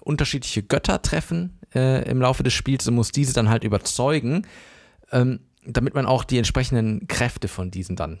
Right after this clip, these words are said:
bekommt und somit sozusagen ein Upgrade, äh, erfährt und dann eben, ja, stärker wird oder schneller rennt oder was weiß ich. Ähm,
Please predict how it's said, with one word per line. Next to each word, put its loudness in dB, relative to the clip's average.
bekommt 0
und -4
somit -2
sozusagen 0
ein -2
Upgrade, 2
äh, 0
erfährt 0
und -4
dann -2
eben, -8
ja, 4
stärker 2
wird -2
oder -4
schneller 2
rennt 4
oder 4
was 2
weiß -8
ich. -20
Ähm, -2